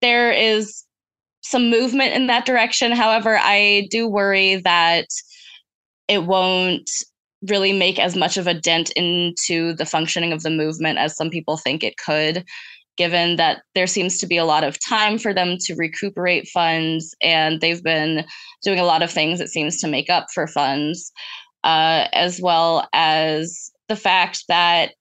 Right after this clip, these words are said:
they already just have so much money and so many funds in the first place.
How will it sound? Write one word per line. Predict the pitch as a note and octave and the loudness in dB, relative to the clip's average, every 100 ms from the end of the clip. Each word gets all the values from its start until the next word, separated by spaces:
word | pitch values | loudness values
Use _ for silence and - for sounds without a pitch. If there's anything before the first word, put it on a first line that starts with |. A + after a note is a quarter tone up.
| _ - | _ 0
they | A#3+ | 2
already | A3 B3+ B3 | 4 4 2
just | A3 A3 | 0 0
have | G3 G3 | 0 0
so | - F#3+ | 0 0
much | F3+ F#3+ | 0 0
money | F#3 F3+ F3 | 0 2 0
and | F3 | 0
so | F#3+ | -2
many | F3 E3+ | 0 0
funds | F3 E3 E3+ | 0 0 0
in | D#3 | -2
the | D#3+ | -4
first | D#3+ E3 E3+ | -2 -2 -2
place. | - D3 D3 E3 | -2 -2 -2 -4